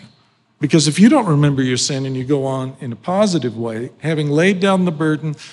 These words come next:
that he so willingly will accept from you and remove from you that burden of guilt,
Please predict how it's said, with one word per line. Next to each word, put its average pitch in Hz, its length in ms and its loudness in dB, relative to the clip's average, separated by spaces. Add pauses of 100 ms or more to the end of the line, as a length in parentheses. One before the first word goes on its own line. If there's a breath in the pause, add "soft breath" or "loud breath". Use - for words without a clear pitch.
(120 loud breath)
that 147 120 2
he 143 120 -2
so 143 240 0
willingly 196 580 4
will 180 180 2
accept 175 440 -2
from 175 320 -2
you 113 360 -8 (220 soft breath)
and 143 180 -2
remove 180 460 4
from 151 220 -4
you 123 200 -2
that 131 260 -4
burden 127 300 -2
of 117 140 -10
guilt, 120 420 -6